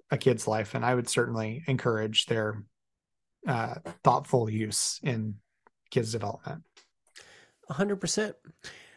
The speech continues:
Speaker 2: Well, uh, follow us on Spotif-, or, you know, find us on Spotify, uh, uh, Apple Pods, whatever the other podcast places are. Like and subscribe to us on YouTube. Follow us on Patreon.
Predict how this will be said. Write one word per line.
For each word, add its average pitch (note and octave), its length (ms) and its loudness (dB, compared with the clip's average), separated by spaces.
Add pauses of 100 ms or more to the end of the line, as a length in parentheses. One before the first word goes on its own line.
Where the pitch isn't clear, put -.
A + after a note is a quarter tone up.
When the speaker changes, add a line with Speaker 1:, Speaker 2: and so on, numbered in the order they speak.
(180)
Speaker 2:
Well, F3+ 340 0 (340)
uh, C#3 380 4
follow F#3 360 8
us F#3 200 4
on C3+ 440 2
Spotif-, D#3 600 2
or, C3 300 4
you B2 120 0
know, A2 40 -2
find D#3 260 4
us D#3+ 120 2
on B2 180 2
Spotify, D3+ 880 6
uh, A2+ 480 4
uh, G#2 320 2 (220)
Apple C3+ 360 4
Pods, B2+ 680 2 (140)
whatever C3 540 4 (100)
the B2+ 100 4
other B2 220 4
podcast A#2+ 640 2
places A#2+ 360 2
are. A#2+ 440 6
Like C#3 260 4
and C3+ 100 2
subscribe C3 500 2
to C#3 120 2
us B2+ 120 2
on B2 180 2
YouTube. E3+ 520 6
Follow B2+ 280 4
us A2+ 100 -2
on A#2+ 140 0
Patreon. D#3 800 4